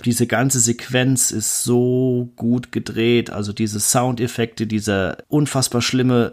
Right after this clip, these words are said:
Si-, Sirenenton, dazu immer die Stimme der, des Bordcomputers, der sagt, in fünf Minuten wird das Schiff gesprengt und in vier Minuten wird das Schiff gesprengt. Dieser ganze Druck, dann weißt du noch, dass das Viech, das Stroboskoplicht, man sieht also auch viel weniger. Das sind alles diese Inkredenzien, die dieses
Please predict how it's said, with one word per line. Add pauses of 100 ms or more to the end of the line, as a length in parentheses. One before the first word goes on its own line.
Si-,
Sirenenton,
dazu
immer
die
Stimme
der,
des
Bordcomputers,
der
sagt,
in
fünf
Minuten
wird
das
Schiff
gesprengt
und
in
vier
Minuten
wird
das
Schiff
gesprengt.
Dieser
ganze
Druck,
dann
weißt
du
noch,
dass
das
Viech,
das
Stroboskoplicht,
man
sieht
also
auch
viel
weniger.
Das
sind
alles
diese
Inkredenzien,
die
dieses